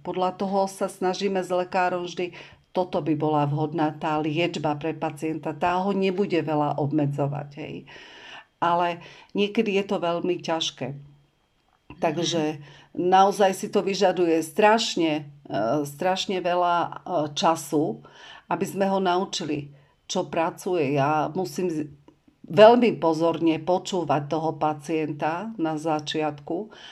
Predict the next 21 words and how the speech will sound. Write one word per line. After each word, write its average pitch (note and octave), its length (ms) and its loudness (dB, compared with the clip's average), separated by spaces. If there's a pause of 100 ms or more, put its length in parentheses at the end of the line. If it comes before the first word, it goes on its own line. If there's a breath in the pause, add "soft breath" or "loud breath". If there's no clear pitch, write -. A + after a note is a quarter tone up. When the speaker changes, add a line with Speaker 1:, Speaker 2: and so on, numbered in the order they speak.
(180 loud breath)
Speaker 1:
aby F3 160 -2
som F3+ 240 -2
zistila, F3 720 -8 (720)
akom F3+ 320 -2
je F3 160 4
rodinnom E3+ 480 2
stave, E3+ 640 -2 (240 loud breath)
akých E3 400 -8
má F3 160 4
príbuzných, F3+ 800 0
akú D3+ 320 -4
má E3 240 2
dôveru, E3 640 2 (480 loud breath)
či - 160 -2
vôbec F#3 400 2 (560)
to G3 80 4
vedia F3+ 400 2
jeho F3+ 320 0
spolupracovníci E3+ 1400 2
napríklad, C#3+ 880 -6
hej. - 240 -14